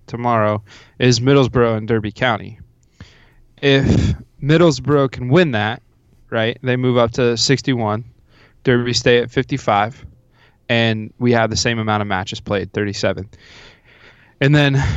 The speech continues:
Bristol, they, wh-, where, what do they have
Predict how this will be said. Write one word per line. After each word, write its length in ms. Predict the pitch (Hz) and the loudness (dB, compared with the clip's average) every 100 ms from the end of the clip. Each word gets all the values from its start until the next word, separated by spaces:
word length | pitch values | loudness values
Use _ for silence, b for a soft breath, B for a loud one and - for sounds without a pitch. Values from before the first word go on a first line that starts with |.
| - | -4
Bristol, 840 | - - 247 - - 127 120 160 165 B B B B B - | -2 2 2 0 -4 -2 0 -2 -4 B B B B B -14
they, 800 | 135 117 147 208 151 131 131 143 | -10 0 4 6 4 2 0 -2
wh-, 320 | 131 143 151 | -6 -8 -6
where, 320 | 151 147 131 139 | -2 0 0 0
what 100 | 143 | 2
do 60 | |
they 160 | 127 110 | 2 2
have 260 | 101 98 | 0 -4